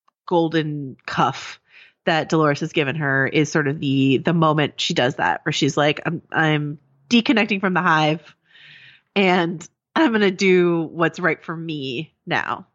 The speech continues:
So I think that that's what quantum decoherence refers to in this episode. If you, uh, you know, you could also think about, uh, William separating <laughs> from the other Williams if you want.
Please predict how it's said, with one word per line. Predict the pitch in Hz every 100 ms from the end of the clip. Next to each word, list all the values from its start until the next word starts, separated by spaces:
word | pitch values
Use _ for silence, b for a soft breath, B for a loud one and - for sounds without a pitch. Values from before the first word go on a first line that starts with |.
| _
So | - 160
I | 151 156
think | - 254 247 226
that | 196 190
that's | 170 170
what | 175 -
quantum | - 165 170 165
decoherence | 160 160 - 160 165 151 147 147 _ B B B B
refers | 175 185 175 -
to | 170
in |
this | 156 156
episode. | 147 165 156
If | 151
you, | 170 156
uh, | 202
you | 190
know, | 175
you | 170
could | 170 196
also | 190 202 196
think | 196 196
about, | 185 185 185
uh, | 190 185 185 180 180 B B B B 175
William | 208 330 233 160 165 _
separating | - 196 240 - 277
<laughs> |
from | 262 233
the | 220
other | 214
Williams | 226 269 190 175 196
if | -
you | 185
want. | 170 165 151